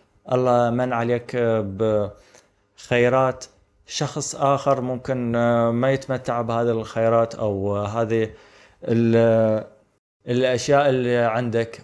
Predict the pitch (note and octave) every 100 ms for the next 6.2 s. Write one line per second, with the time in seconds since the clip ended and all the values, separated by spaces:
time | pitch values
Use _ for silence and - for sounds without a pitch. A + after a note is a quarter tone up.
0 | - B2 C3 E3 D#3+ D#3+ D3+ C#3 C#3+ C#3+
1 | C#3 C3+ - B2 B2+ B2+ A#2+ A#2 A2+ A2
2 | A2 - B2 B2+ A#2 A2 - _ _ -
3 | A2+ A#2+ A2+ A#2+ B2 A#2+ A#2 - B2+ A2
4 | G#2+ A2 A2 A2 A2 A2 B2 B2 B2 A#2+
5 | A#2+ A#2+ B2+ B2 A#2+ A#2 - B2 A2+ A#2+
6 | C3